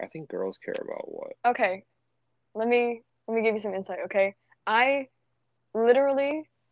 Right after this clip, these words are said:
Speaker 2: I like, okay. So you know how there's, like, a thing about, like,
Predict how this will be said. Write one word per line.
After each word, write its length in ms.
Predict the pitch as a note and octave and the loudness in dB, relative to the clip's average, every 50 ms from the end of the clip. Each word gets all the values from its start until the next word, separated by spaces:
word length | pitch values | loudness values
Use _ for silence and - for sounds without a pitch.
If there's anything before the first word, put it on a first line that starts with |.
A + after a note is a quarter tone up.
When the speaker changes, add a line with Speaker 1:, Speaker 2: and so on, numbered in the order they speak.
| _ _ _ _ _ _ _ _ _ _ _ - | _ _ _ _ _ _ _ _ _ _ _ 2
Speaker 2:
I 140 | A3+ A#3 A#3+ | 4 6 6
like, 440 | A#3 A#3 A#3+ C4 C4+ - - - _ _ _ _ _ _ _ _ _ _ _ _ _ - A3 | 6 6 4 4 2 0 -6 -16 _ _ _ _ _ _ _ _ _ _ _ _ _ -16 -12
okay. 200 | G#3+ G#3+ F#3 - - _ _ _ _ _ _ _ _ _ _ _ _ _ _ _ _ _ _ | -8 -8 -8 -8 -10 _ _ _ _ _ _ _ _ _ _ _ _ _ _ _ _ _ _
So 100 | - C#4+ | 2 4
you 140 | D4 D4+ D#4 | 6 6 8
know 120 | E4 F4 E4+ | 6 6 4
how 160 | E4+ E4 D4 | 4 2 4
there's, 220 | C4 C#4 C#4 C4 | 4 4 4 4
like, 120 | C4+ A#3 A3 | 2 0 0
a 60 | A3 | 0
thing 200 | - G#3+ A3 A3 | 0 0 2 2
about, 220 | G#3 G#3 G3+ F#3 | 2 0 0 0
like, 220 | F#3 G3 F#3 - | 0 0 -2 -2